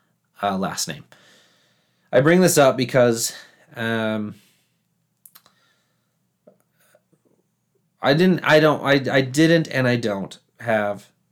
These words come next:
well, I, I did not have the best relationship with my biological father, and I don't have any relationship now. That was by my choice. Um, I, I, I mean, in fact, I don't even know where he is. I bring this up to say,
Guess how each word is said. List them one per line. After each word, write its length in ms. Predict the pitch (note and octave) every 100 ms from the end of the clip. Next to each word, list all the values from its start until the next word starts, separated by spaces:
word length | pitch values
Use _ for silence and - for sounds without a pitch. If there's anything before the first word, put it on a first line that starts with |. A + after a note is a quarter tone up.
| _ _
well, 120 | - A2
I, 280 | A2 -
I 40 | A#2+
did 280 | B2 A3 G3
not 280 | A#2+ F#2 F2+
have 340 | G2+ F#2 G#2+
the 60 | G#2+
best 280 | G#2+ G2
relationship 560 | A2 G#2 - - G#2 -
with 260 | - A2 -
my 400 | G#2+ G2 F#2+ F#2+ _ -
biological 560 | G#2+ A2 A2 G#2+ -
father, 480 | - G2 G2 B2+ C#3 _ _ _ _ _
and 140 | G#2
I 100 | A2+
don't 100 | D3+
have 200 | B2+ F2+
any 180 | C3+ D3+
relationship 640 | C3 A#2+ A2+ A#2+ A#2 A2 G2+
now. 240 | F2+ G2+
That 120 | A2
was 120 | A2
by 160 | G#2 A2
my 180 | G#2+ G2+
choice. 420 | - G2+ A2 - _ _ _ _ _ _ _ -
Um, 460 | C3 C3 B2 A2+ - - _ _ _ _ _ _ _ _ -
I, 80 |
I, 460 | A2 G#2+ B2 B2+ A#2+
I 40 |
mean, 140 | B2 A#2+
in 80 | A#2
fact, 240 | A#2+ A2+
I 80 | A2+
don't 160 | A#2
even 180 | A2+ A2
know 400 | A2 G#2+ G#2+ G2+ - _
where 220 | - A2
he 240 | G2+ G#2 G#2
is. 440 | G2+ G2 - - _ _ _ _ _ _ _ _ _ _ - - E2 E2 - _ -
I 140 | B2+
bring 260 | C3 E3 F3
this 160 | C#3 C3
up 180 | A#2
to 80 | -
say, 580 | - C#3 A2 F2+ G2 A#2